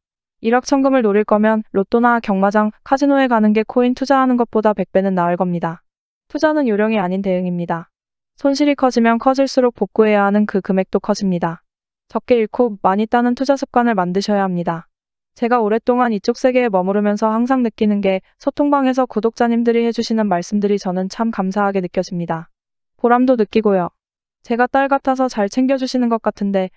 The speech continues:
저도 열심히 해보겠습니다. 제 자랑을 좀 하자면 이분은 제가 추천해드린 것으로 육백만 원 정도 수익을 얻으셨다고 합니다. 따님분께서 결혼 준비해서 돈이 부족하셨는데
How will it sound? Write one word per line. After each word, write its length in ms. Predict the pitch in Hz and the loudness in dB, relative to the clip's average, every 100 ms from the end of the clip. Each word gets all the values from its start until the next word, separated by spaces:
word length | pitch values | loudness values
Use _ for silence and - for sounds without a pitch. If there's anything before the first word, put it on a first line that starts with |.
| _ | _
저도 300 | - 202 214 | -6 -2 0
열심히 380 | 180 175 208 214 | 0 -2 0 0
해보겠습니다. 760 | 226 226 214 - 185 170 165 _ _ _ _ _ | 0 -2 -4 -4 -6 -6 -8 _ _ _ _ _
제 120 | - | -4
자랑을 400 | 233 254 262 262 | 2 4 4 2
좀 160 | 254 240 | 2 2
하자면 420 | 233 233 226 226 - - | 2 2 2 0 -4 -4
이분은 380 | 214 226 240 | 0 2 2
제가 240 | 240 208 214 | 2 0 0
추천해드린 640 | - - 285 277 254 233 | -4 0 2 4 2 2
것으로 420 | 214 208 196 190 - | 0 0 0 0 0
육백만 460 | 196 - 240 233 233 | -4 0 2 2 2
원 100 | 226 | 2
정도 260 | 220 214 | 2 2
수익을 360 | 220 - 240 226 | 0 2 2 2
얻으셨다고 560 | 175 185 202 - 196 180 | 0 0 -4 -2 0 0
합니다. 420 | 170 170 165 - _ _ _ _ | -2 -4 -6 -8 _ _ _ _
따님분께서 680 | - 277 294 294 285 262 254 | -4 0 2 0 2 2 0
결혼 280 | 247 220 208 | 0 0 0
준비해서 480 | 226 220 214 208 214 | 0 0 0 0 -2
돈이 240 | 208 196 | 0 -2
부족하셨는데 800 | 196 190 202 220 214 202 185 180 | -2 -4 -4 -2 -2 -2 -2 -2